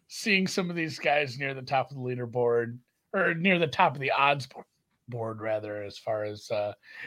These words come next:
it's, it's a bad field. But again, there is value, especially for someone like me who likes to bet, uh, matchups.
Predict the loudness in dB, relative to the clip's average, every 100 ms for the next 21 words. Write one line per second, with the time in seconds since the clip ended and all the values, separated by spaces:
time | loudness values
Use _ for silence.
0 | -8 0 0 0 -8 -6 -2 0 4 8
1 | 10 10 6 0 2 2 8 12 12 12
2 | 8 6 2 _ _ -20 -20 -18 -20 _
3 | 12 12 12 12 12 12 12 12 10 8
4 | 2 _ -12 -6 4 4 4 0 2 2
5 | 4 2 -2 _ _ -2 0 2 4 4
6 | 4 -2 0 0 2 2 0 -6 2 4
7 | 4 2 2 4 6 4 0 -6 _ _
8 | _ -20 -20 -20 _ _ 2 6 6 6
9 | 4 2 -10